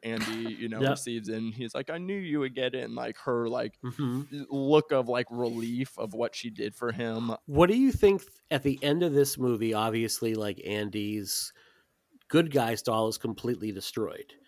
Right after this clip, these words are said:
Speaker 2: What do you think, like, the makeup gift is? 'Cause if you're a kid,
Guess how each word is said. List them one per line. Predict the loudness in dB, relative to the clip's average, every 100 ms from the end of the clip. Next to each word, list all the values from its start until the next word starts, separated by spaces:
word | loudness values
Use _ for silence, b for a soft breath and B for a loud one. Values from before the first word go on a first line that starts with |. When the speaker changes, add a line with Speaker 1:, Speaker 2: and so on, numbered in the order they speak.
| b b b
Speaker 2:
What | 6
do | 6
you | 6
think, | 4 4 2
like, | 0 2
the |
makeup | 4 4 2 -4 -8
gift | -10 -10 -10
is? | -10 -8 -4
'Cause | 2 4 4
if | 4
you're | 8 8
a | 8
kid, | 6 4 6 4 0